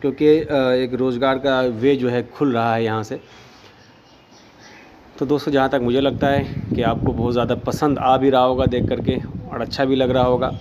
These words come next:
तो मेरा जो एक स्लोगन हुआ था कि "ज़माना ये सुन करके है हक्का बक्का, ज़माना ये सुन करके है हक्का बक्का,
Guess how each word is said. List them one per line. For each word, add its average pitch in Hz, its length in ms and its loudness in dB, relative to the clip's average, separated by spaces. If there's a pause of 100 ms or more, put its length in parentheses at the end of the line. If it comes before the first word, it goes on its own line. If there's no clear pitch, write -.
(680)
तो 117 480 0
मेरा 135 300 0
जो 139 120 2
एक 139 140 0
स्लोगन 139 420 2
हुआ 135 160 2
था 123 280 -4 (520)
कि 120 160 -2
"ज़माना 135 460 2
ये 147 180 2
सुन 139 200 -4
करके 131 320 -2
है 127 180 0
हक्का 123 280 -2
बक्का, 120 560 -2 (600)
ज़माना 123 640 0 (100)
ये 135 160 -2
सुन 160 220 -2
करके 127 360 -2
है 131 200 0
हक्का 127 300 -2
बक्का, 127 460 0